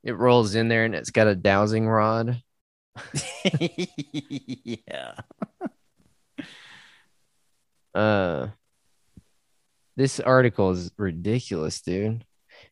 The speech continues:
Speaker 1: Last January, Carla Davis was on LinkedIn when she saw an intriguing post. Identity, identify the victim of nineteen seventy-eight Tennessee murder.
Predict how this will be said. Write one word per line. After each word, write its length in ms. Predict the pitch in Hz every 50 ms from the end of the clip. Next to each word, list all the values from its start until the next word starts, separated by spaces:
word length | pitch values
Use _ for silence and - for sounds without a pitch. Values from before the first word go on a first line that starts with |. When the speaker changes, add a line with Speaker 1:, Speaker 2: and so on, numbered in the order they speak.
| _
Speaker 1:
Last 240 | - 127 147 160 -
January, 580 | - 139 143 143 147 147 139 139 135 131 131 120
Carla 340 | - - 139 135 135 135 127
Davis 460 | 127 127 123 123 123 127 117 - -
was 120 | 120 113
on 180 | 120 110 110 110
LinkedIn 440 | 113 117 110 - - 113 110 110 110
when 100 | 107 101
she 120 | - 113
saw 220 | - - 107 101
an 80 | 101 101
intriguing 480 | 95 95 - - 110 107 98 110 104 101
post. 480 | - 104 92 87 82 90 - - - - -
Identity, 520 | 110 101 113 123 127 131 131 127 127 - - _ -
identify 440 | 120 117 131 143 147 139 - 139 131
the 100 | 127 120
victim 320 | 107 117 120 117 - 127 117
of 100 | 110 110
nineteen 380 | 107 107 104 104 - - 110
seventy-eight 440 | - - 104 101 104 107 101 92 -
Tennessee 400 | - 110 104 95 - - - 101
murder. 400 | 95 95 95 92 87 87 92 104